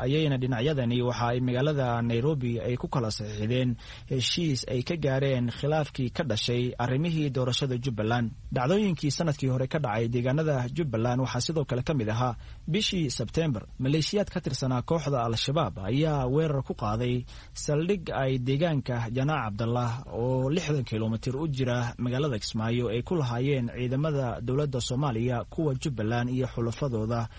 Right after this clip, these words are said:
Koob iyo tobankii bishii September ee sanadkii hore, qof walxaha qarxa isku soo xiray ayaa magaalada Kismaayo ku dilay Allaha u naxariistay gudoomiyihii rugta ganacsiga Jubbaland, Shaafi Rabi Kahin.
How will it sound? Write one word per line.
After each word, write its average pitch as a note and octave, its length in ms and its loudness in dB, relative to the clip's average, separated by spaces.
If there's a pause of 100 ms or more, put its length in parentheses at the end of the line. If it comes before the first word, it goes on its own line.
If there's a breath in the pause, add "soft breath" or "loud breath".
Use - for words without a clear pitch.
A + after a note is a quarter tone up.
(200 loud breath)
Koob G3 200 2
iyo G3 140 2
tobankii F3 400 0
bishii D3+ 320 0
September C3 580 0
ee A2+ 120 0
sanadkii A#2+ 400 -2
hore, A#2 400 -2 (140)
qof D3 260 -2
walxaha C3 440 0
qarxa A#2+ 360 0
isku A#2 200 -4
soo B2 200 -2
xiray A#2+ 420 -2
ayaa C#3+ 400 2
magaalada C3 400 2
Kismaayo A#2 520 0
ku F3 120 -4
dilay A#2 380 0 (100)
Allaha F3+ 380 2
u F3+ 60 0
naxariistay B2 640 -2
gudoomiyihii C#3+ 680 0
rugta C#3+ 340 -2
ganacsiga A#2+ 680 0
Jubbaland, A#2+ 640 0
Shaafi B2+ 480 0
Rabi A#2+ 360 -2
Kahin. A2+ 420 -2